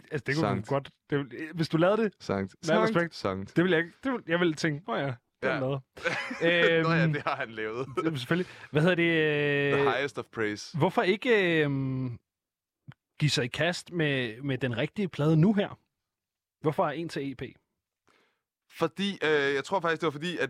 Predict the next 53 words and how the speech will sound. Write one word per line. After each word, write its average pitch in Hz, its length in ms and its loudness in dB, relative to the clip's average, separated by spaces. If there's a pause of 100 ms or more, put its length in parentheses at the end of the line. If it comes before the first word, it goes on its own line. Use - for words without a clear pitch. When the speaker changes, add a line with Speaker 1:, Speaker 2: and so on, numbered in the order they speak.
Speaker 2:
jeg 135 180 -2
til 151 120 -6
at 131 60 -2
starte 156 340 -2
med 135 160 -4
var 135 100 -6
sådan, 123 260 -8
"Jeg 123 80 -6
gider 156 280 -2
ikke 127 120 0
at 127 60 -4
være 123 140 -4
ham 123 160 -6
der, 123 100 0
der 120 80 0
udgiver 127 300 -2
<laughs> 143 100 -4
E 180 100 0 (300)
P'er." - 300 -16
Så 170 100 -2
jeg 151 100 0
var 147 60 -6
sådan, 151 160 -8
"Jeg 139 100 0
vil 139 80 -4
gerne 147 200 -2
lave 143 360 0 (500)
to 226 240 0
E 180 180 2
P'er, 131 240 -2 (200)
og 135 100 -2
så 151 80 -2
udgive 139 440 -2 (760)
et 160 140 -8
album, 143 420 -2 (400)
som 139 240 -4
var, 120 300 -2 (840)
altså, 127 180 -6
sådan 120 320 -6
konceptagtigt 127 920 -4 (160)
tosidet." 143 480 -4 (220)
Så 135 100 -4
der 135 60 0
var 135 80 0
en, 175 160 -2
der - 60 -4
pegede 120 540 0
udad, 190 340 2
og 160 120 0
en, 160 60 -2
der 156 60 -4
pegede 156 260 -2
indad. 113 300 -6